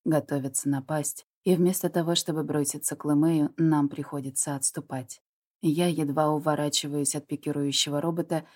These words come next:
и ударом ноги отправляю его в ограждение. Ветвистая трещина раскалывает стекло, а дрон умирает. Следующий робот пролетает над моей головой так низко, что задевает волосы.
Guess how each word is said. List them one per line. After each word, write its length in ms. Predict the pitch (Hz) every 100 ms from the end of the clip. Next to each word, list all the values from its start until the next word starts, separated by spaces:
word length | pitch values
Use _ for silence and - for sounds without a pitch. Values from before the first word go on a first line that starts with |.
| _
и 80 | 175
ударом 500 | 165 165 202 208 190
ноги 400 | 175 156 151 185 -
отправляю 760 | - - 151 143 147 147 147
его 280 | 147 139 135
в 80 | 139
ограждение. 800 | 135 151 139 - 139 135 135 135 _ _ _ _ _ _ _ _ 180
Ветвистая 680 | 165 160 160 160 - 156
трещина 600 | 147 165 175 - 190 180
раскалывает 640 | 156 143 - 143 139 139 143
стекло, 480 | - 151 - 180 180 - - -
а 140 | 170
дрон 360 | 165 202 208 - _ -
умирает. 760 | 190 170 147 127 127 - - _ _ _
Следующий 680 | - 170 175 202 196 - 214
робот 320 | 202 196 -
пролетает 600 | 185 165 165 208 196 -
над 180 | 170 151
моей 280 | 151 147 147
головой 440 | 151 151 151 160
так 260 | 160 135 -
низко, 360 | 160 156 165
что 180 | - 185
задевает 580 | 156 139 139 143 139 139
волосы. 580 | 156 147 135 - 131